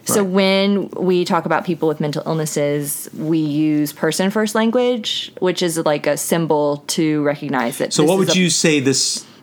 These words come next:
Speaker 1: uh, a person with autism.
Speaker 2: Okay. So
Speaker 1: Because it, he's a, he's a person
Speaker 2: Right.
Speaker 1: first.
Speaker 2: He is a mutant as well,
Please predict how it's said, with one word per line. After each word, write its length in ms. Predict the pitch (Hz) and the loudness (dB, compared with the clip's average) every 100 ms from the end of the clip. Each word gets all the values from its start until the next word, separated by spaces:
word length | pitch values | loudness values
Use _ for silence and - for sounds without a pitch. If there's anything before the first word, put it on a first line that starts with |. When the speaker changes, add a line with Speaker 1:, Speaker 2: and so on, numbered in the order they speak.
| - | -2
Speaker 1:
uh, 360 | 202 190 180 175 | 2 4 4 2
a 60 | 180 | 2
person 260 | 196 165 | 0 0
with 140 | 147 - | -2 -2
autism. 480 | 131 156 139 - 147 - - _ _ 120 | -4 -4 -4 -4 -8 -16 -20 _ _ -8
Speaker 2:
Okay. 340 | 107 107 - - - - - - - - | -6 -8 -12 -18 -20 -20 -18 -16 -10 -2
So 180 | 165 | 2
Speaker 1:
Because 240 | 147 254 226 | 4 4 2
it, 160 | 214 | 0
he's 220 | - 240 185 | 2 2 2
a, 80 | - | -2
he's 160 | - 214 | -2 0
a 40 | |
person 380 | 262 330 - - - | 2 0 -2 -8 -4
Speaker 2:
Right. 200 | 139 131 | 0 2
Speaker 1:
first. 400 | 277 202 - - | 2 0 -2 -12
Speaker 2:
He 220 | - 220 254 | 0 4 4
is 140 | 170 | 4
a 40 | |
mutant 280 | 147 139 120 | 2 2 2
as 100 | 107 | 2
well, 480 | 120 165 107 98 - | 2 2 2 -2 -2